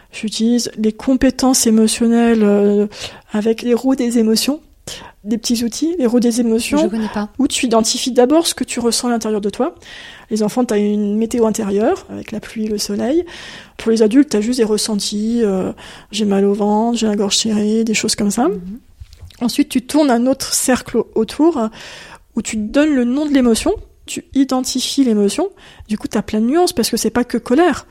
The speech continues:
Speaker 2: Mhm.
Speaker 1: Tu vois, entre, euh, je suis pas contente, à je suis enragée, ouais, t'as une
Speaker 2: Ah oui,
Speaker 1: gradation.
Speaker 2: oui.
Speaker 1: Donc, ça, ça permet d'être plus fin. Et ensuite, t'as le besoin derrière.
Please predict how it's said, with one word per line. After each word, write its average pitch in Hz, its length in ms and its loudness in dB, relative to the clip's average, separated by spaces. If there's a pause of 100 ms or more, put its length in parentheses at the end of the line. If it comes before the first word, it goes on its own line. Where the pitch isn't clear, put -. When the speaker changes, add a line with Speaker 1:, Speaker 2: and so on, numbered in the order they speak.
(180)
Speaker 2:
Mhm. 185 360 -2
Speaker 1:
Tu - 140 -8
vois, 240 180 4
entre, 208 280 0
euh, 226 300 6 (420)
je - 60 -10
suis - 60 -8
pas 202 140 -2
contente, 220 540 -2
à 202 60 0
je 196 120 -2
suis 190 200 -6
enragée, 196 460 0 (260)
ouais, 247 160 -6
t'as 202 120 -8
une 190 80 -4
Speaker 2:
Ah 185 60 -6
oui, 180 60 -2
Speaker 1:
gradation. 190 460 -4
Speaker 2:
oui. 190 140 -8 (420)
Speaker 1:
Donc, 190 160 -4
ça, - 80 -14 (120)
ça - 100 -14
permet 202 160 -4
d'être 185 180 -2
plus - 180 -4
fin. 269 220 -4 (560)
Et 233 80 0
ensuite, 349 340 2
t'as 247 120 2
le 214 100 2
besoin 262 560 0
derrière. 214 640 -2